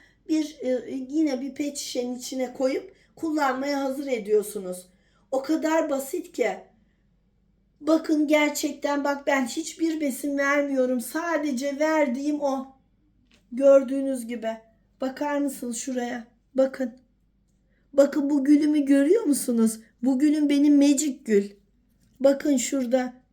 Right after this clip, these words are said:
Buradakiler pembe. Buraya gelince koyuluyor. İşlerinde de pembeli beyazlı. Şu alt gülüne bakın. Alt, alt çiçeğine.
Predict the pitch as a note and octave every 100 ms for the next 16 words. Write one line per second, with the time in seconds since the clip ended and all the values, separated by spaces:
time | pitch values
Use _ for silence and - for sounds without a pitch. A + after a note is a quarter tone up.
0 | - A3 C#4+ C4+ C#4 C#4 B3+ A#3+ A#3 A3+
1 | - A#3 A#3 A#3+ A#3+ D4+ G#4+ _ _ _
2 | _ - C#4 C#4+ C4+ B3 A#3+ A#3+ C4 C#4
3 | - B3+ B3 C4 C4+ C#4 F4+ F#4 C#4 B3+
4 | C#4 C4 B3+ C4+ C4+ D4+ B3+ B3 B3 C4+
5 | C4+ C4 C4 A3 G3 G3 F#3 F3 - _
6 | _ _ _ _ _ _ _ _ _ _
7 | _ - - - B3+ C#4 C4 C4+ C#4 C#4
8 | C#4 C#4 C4 A#3+ C#4+ - - B3 B3 B3+
9 | - B3 C#4 - B3+ - A#3+ A#3+ C4 F4